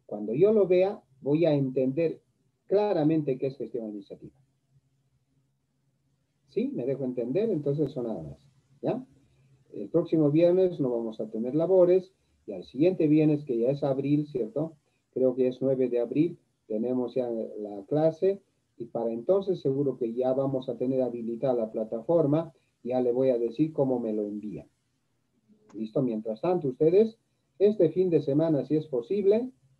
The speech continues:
este, eh, hagan la tarea. Para hacer la tarea que necesito,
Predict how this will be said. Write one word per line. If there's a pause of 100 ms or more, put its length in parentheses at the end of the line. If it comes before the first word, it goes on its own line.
(1300)
este, (500)
eh,
hagan
la
tarea. (680)
Para
hacer
la
tarea
que
necesito,